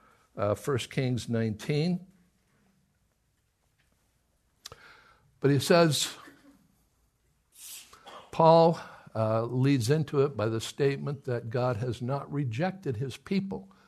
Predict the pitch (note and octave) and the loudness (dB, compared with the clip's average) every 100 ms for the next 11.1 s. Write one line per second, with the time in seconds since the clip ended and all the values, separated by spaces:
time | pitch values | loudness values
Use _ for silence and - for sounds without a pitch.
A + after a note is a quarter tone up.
0 | _ - G#2+ G#2+ G#2+ B2+ A2+ A2 B2 F2+ | _ -4 -2 -2 -2 0 0 2 0 -2
1 | - _ _ _ - - - - - - | -8 _ _ _ -20 -20 -20 -20 -16 -2
2 | C3+ B2+ A#3 A3+ F#3+ F#3 F#3 C#3+ D#3+ G3+ | 2 6 8 8 8 8 6 6 6 8
3 | G#3 - D3 - - - - C#3+ - C3+ | 6 2 -4 -2 -2 -2 -2 -2 2 4
4 | E3+ G3 - B2 A2+ A2+ C#3 C#3+ C#3+ C#3 | 4 2 -4 -4 -4 -2 0 2 0 -2
5 | A#2 G#2+ A#2+ A#2+ B2+ A2 G#2+ A2 B2 C3+ | -2 2 4 2 0 2 4 6 6 6
6 | E3+ F3+ G3 - - - _ C3 A#2+ D3 | 2 0 -2 -12 -20 -20 _ 4 6 4
7 | - G3 A3 G#3+ D3 D#3 - - C#3 A2+ | 2 4 6 4 2 0 0 4 6 6
8 | A2+ A2+ - A2+ G#2+ A2+ A#2 - - C3+ | 4 0 -4 -4 -2 -2 -4 -8 -2 2
9 | C#3+ A#2 G2 - - - _ _ _ - | 4 2 0 -4 -12 -20 _ _ _ -20
10 | - - - _ - B2 C3 E3 G#3 A#3 | -20 -20 -20 _ -6 4 8 10 8 8
11 | G#3 | 4